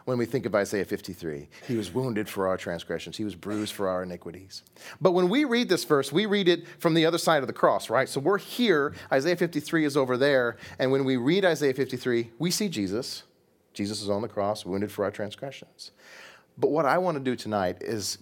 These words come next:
take a trip in time. Let's go backwards on the other side of Isaiah fifty-three, way over here in Leviticus, and see what Leviticus teaches us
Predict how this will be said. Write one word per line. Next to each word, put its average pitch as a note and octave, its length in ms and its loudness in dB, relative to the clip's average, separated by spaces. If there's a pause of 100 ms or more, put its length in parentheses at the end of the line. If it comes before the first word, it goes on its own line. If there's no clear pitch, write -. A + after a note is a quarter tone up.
(160)
take C#3+ 220 -4
a A2 40 -2
trip - 380 -6
in F#2+ 140 -8
time. F2+ 440 -6
Let's B2+ 140 -6
go E3 100 0
backwards A2+ 760 -2 (260)
on A2 80 -6
the A2 120 2
other G3 200 2
side F2+ 340 0
of E2+ 100 -4
Isaiah E2+ 340 -4
fifty-three, D#2+ 760 -10 (560)
way C3 320 0
over B2+ 200 -2
here B2 260 0
in G#2 160 -2
Leviticus, F#2+ 840 -6 (440)
and A#2 80 -6
see C3+ 160 0
what A#2+ 400 2 (460)
Leviticus A#2 580 0
teaches F#2 400 -6
us D#2+ 400 -4